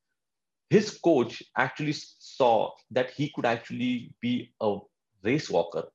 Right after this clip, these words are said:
Yes, a race walker, that sport very unheard of or very less, uh, we don't have very less information about it.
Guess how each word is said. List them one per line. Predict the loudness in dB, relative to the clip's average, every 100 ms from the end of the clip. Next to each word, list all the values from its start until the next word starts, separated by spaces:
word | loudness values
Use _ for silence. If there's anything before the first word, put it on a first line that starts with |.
| _ _ _ _
Yes, | -6 -4 -6 -14 _
a | 0
race | 2 2
walker, | -2 -2 -2
that | -2 -4 _
sport | -20 -4 2 2 0 _ _ _ _ _ _
very | -2 -2 -2
unheard | -4 0 0 2
of | -2
or | -2 -2
very | -2 -2 -4 0
less, | -2 -2 -12 -8
uh, | -2 -2 -2 -12 _
we | -6
don't | -2 0
have | 2
very | 0
less | 2 0 0
information | -4 -6 -6 -4
about | -2 -4
it. | -4 -8